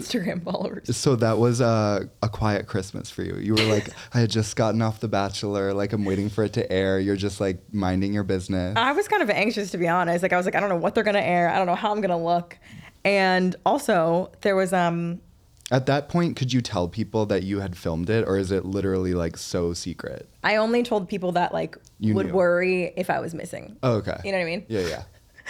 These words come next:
Speaker 1: Like, if you just fell off the face of the earth, the people that would hit you up to be like, "Are
Speaker 2: Like,
Speaker 1: you
Speaker 2: you,
Speaker 1: good?"
Speaker 2: you told your mom, like, you
Speaker 1: Yes,
Speaker 2: were like, "I'm
Speaker 1: yes.
Speaker 2: going on The Bachelor."
Speaker 1: I told my
Speaker 2: Yeah, yeah.
Speaker 1: family, um, and, like, a couple of close friends that would literally be worried if they hadn't heard from me in months. Um,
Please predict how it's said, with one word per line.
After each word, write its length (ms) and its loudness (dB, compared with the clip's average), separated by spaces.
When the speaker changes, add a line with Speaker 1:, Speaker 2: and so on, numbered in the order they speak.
Speaker 1:
Like, 120 2
if 80 0
you 120 2
just 120 2
fell 120 4
off 60 0
the 60 -6
face 140 2
of 60 -4
the 100 2
earth, 160 2
the 60 -12
people 160 0
that 120 4
would 120 2
hit 180 -2
you 100 2
up 80 2
to 60 -6
be 80 -2
like, 320 -2
"Are 100 2
Speaker 2:
Like, 100 2
Speaker 1:
you 80 4
Speaker 2:
you, 100 2
Speaker 1:
good?" 180 0
Speaker 2:
you 160 0
told 240 0
your 80 4
mom, 320 2
like, 160 0
you 80 -2
Speaker 1:
Yes, 120 4
Speaker 2:
were 40 2
like, 140 0
"I'm 80 4
Speaker 1:
yes. 80 2
Speaker 2:
going 100 2
on 60 0
The 80 0
Bachelor." 160 -2
Speaker 1:
I 40 0
told 160 2
my 100 2
Speaker 2:
Yeah, 20 -2
yeah. 160 2
Speaker 1:
family, 440 -2
um, 640 0
and, 180 2
like, 140 2
a 80 -2
couple 260 0
of 120 -4
close 240 -2
friends 260 -4
that 180 -4
would 200 -6
literally 340 -8
be 140 -8
worried 500 -12
if 120 -10
they 80 -6
hadn't 240 -6
heard 180 -8
from 100 -8
me 120 -6
in 80 -8
months. 380 -6
Um, 640 2